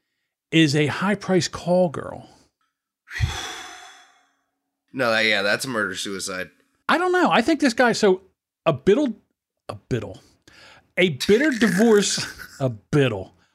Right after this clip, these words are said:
Speaker 1: a bitter divorce between the top New York spine surgeon and his beauty queen wife quickly settled Monday after he filed court papers making the tawdry accusations that she was moonlighting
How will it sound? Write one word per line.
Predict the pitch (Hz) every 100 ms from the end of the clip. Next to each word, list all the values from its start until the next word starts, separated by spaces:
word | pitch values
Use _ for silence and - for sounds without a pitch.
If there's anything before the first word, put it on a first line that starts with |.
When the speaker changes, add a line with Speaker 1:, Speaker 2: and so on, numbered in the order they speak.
| _
Speaker 1:
a | 190
bitter | 143 - 233 233
divorce | 202 202 196 233 262
between | - 160 165 180 175
the | 156
top | - 185 208
New | 190 185
York | 175 175 156
spine | - - 185 202 226
surgeon | - 139 120 104 117 113 - - -
and | 147
his | 139
beauty | 113 127 180 208
queen | 196 196 185 160
wife | 135 127 - _ _
quickly | - 185 - - 185 185 - _
settled | - 165 151 139
Monday | 139 131 117 117 151
after | 151 151
he |
filed | 135 175 160 156 -
court | - 202 208
papers | 160 139 135 -
making | 147 147 151
the | 123
tawdry | 107 - - 160 151 147 131 131
accusations | 120 - _ - 110 135 135 - 92 104 - _ _ _ _
that | 139
she | -
was | 156 117
moonlighting | 135 165 175 131 110 117 120